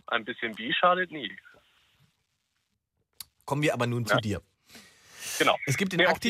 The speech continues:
Speaker 1: jeden
Speaker 2: und
Speaker 1: Fall.
Speaker 2: den passiven.
Speaker 1: Richtig, genau. Nur um das verständlich zu machen.
Speaker 2: Den
Speaker 1: So.
Speaker 2: Geber und den
Speaker 1: Äh,
Speaker 2: Nehmer.
Speaker 1: manchmal, manchmal, ähm, da fühle ich mich halt weder noch so. Und ich m-,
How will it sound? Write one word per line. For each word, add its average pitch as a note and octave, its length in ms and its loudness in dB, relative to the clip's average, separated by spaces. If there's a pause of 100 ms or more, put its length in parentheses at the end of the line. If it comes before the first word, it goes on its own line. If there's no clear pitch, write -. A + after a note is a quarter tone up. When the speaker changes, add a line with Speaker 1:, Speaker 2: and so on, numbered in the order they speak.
Speaker 1:
jeden A3 40 2
Speaker 2:
und G#3+ 80 6
Speaker 1:
Fall. A3 80 4
Speaker 2:
den G#3 60 -2
passiven. F#2 540 -2 (540)
Speaker 1:
Richtig, D#3 460 -6
genau. A#2+ 280 -4 (260)
Nur E3 200 0
um F3 100 -2
das D3 180 2
verständlich C3 560 -6
zu - 80 -20
machen. G2+ 240 -14
Speaker 2:
Den E2+ 100 -10
Speaker 1:
So. A#2 100 0
Speaker 2:
Geber B2+ 240 2
und B2+ 140 -4
den B2 100 -4
Speaker 1:
Äh, B2+ 100 4
Speaker 2:
Nehmer. B2+ 120 -2
Speaker 1:
manchmal, F#3 500 2 (460)
manchmal, F3+ 680 0 (140)
ähm, D#3+ 360 -2 (120)
da C#3+ 120 0 (340)
fühle F3+ 200 -8
ich F3+ 120 -8
mich F3 200 -8
halt D#3 220 2
weder D3+ 220 4
noch C#3 300 0 (260)
so. A#2 160 -14
Und A2+ 280 -18
ich - 160 -14
m-, B2+ 180 -14